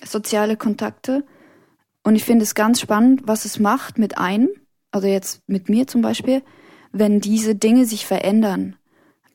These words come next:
wenn diese Wechselwirkungen anders werden oder ganz wegbrechen, ähm, was das auch mit meinem kreativen Output macht. Ich bin zum Beispiel jemand, der sehr stark, äh, mit der Natur verbunden ist, war hier in Paris eingesperrt.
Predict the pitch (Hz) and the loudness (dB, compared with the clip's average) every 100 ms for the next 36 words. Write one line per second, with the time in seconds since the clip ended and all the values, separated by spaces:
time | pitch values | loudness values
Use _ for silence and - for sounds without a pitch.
0 | _ 196 208 196 190 208 226 240 208 208 | _ -4 -2 -2 -2 -2 -2 -4 -2 -4
1 | - 196 190 - 220 247 240 - 214 214 | -4 -8 -8 -2 0 0 -2 -2 -2 0
2 | 220 - 196 180 - - 196 220 - 233 | 0 -2 -4 -6 -10 -8 -6 -6 -6 -8
3 | - - 240 - 294 285 _ _ _ _ | -8 -8 -6 0 -2 -2 _ _ _ _
4 | _ _ _ _ _ _ _ _ _ - | _ _ _ _ _ _ _ _ _ -6
5 | 196 190 185 180 180 190 - _ 208 214 | -4 -4 -6 -10 -12 -14 -18 _ -2 -2
6 | 214 208 - 202 226 220 _ 214 202 202 | 0 -2 -2 0 0 -2 _ -2 0 2
7 | 190 - 226 214 233 226 214 202 240 - | -2 0 0 0 -2 0 0 0 -2 -4
8 | 180 - 180 220 - _ - - - - | -12 -6 -4 -6 -8 _ -20 -20 -20 -10
9 | - 220 226 214 208 214 220 240 233 220 | 0 0 2 0 2 0 4 4 4 2
10 | 190 190 214 220 - 233 240 240 202 202 | 0 2 2 0 0 -2 -2 -2 -2 0
11 | 202 202 202 - 269 269 208 196 208 226 | 0 -2 -2 -2 0 0 0 2 0 2
12 | 233 254 269 - 202 214 220 208 220 202 | 0 -2 -4 -4 -2 -2 -2 -4 -4 -4
13 | 233 - 196 233 233 - 180 190 - | -4 -4 -2 -2 -2 -6 -8 -8 -12